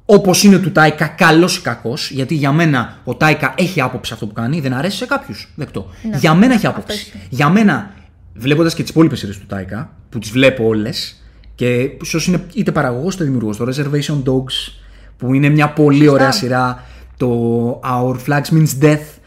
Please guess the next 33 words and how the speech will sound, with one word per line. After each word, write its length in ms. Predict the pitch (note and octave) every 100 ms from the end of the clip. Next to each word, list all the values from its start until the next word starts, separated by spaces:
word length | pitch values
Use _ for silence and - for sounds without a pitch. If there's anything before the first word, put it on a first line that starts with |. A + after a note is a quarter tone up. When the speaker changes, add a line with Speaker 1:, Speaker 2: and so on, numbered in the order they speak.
| _
Speaker 1:
με 120 | C#3+
τους 80 | C3+
πειρατές, 440 | - C#3+ C3 C#3 -
σειράρα, 1000 | - - D#3+ D#3 D3+ D3 C#3+ C#3 C#3+ - - _ _
και 140 | -
δεν, 100 | E3 E3+ C#3
μην 100 | D3+
το 60 | D3+
πιάσουμε 320 | B2+ A#2 A2+
για, 200 | G2+ G2 G2 F#2+ F#2+ F#2 - _ _ _
ε, 340 | A2+ G2+ G2 G#2
What 80 | B2
We 80 |
Do 100 | B2
in 140 | A#2 A2
the 80 | A2
Shadows. 440 | A#2 A2 G2+ G2 -
Speaker 2:
Υπέροχο. 0 |
Speaker 1:
Υπέροχο. 640 | - A3+ A3 G#3+ - G#3 -
Speaker 2:
Υπέροχο. 480 | F3+ F3 D#3+ D3+ D#3
Speaker 1:
Δηλαδή, 240 | D3+ D3+ -
όλες 380 | E3+ F#3+ A3+ A3
οι 40 |
κωμικές 340 | E3 D3+ C3+ F#3+
σειρές 180 | F3+ F#3+
του 120 | G3+
Τάικα 400 | C#3+ B2+ B2 A2+
έχουνε, 420 | C3+ - F3 G3 G3
φίλε, 400 | - C3 C#3+ E3 - _ _
original 680 | - C#3 C3+ C#3+ A#2+ D3 D#3+
χαρακτήρα 840 | D3+ B2 A2+ - - C3+ C#3+ E3 - - -
και 180 | C3
ξυπνάδα. 760 | C3+ - - B2+ C3 C#3 C3+ E3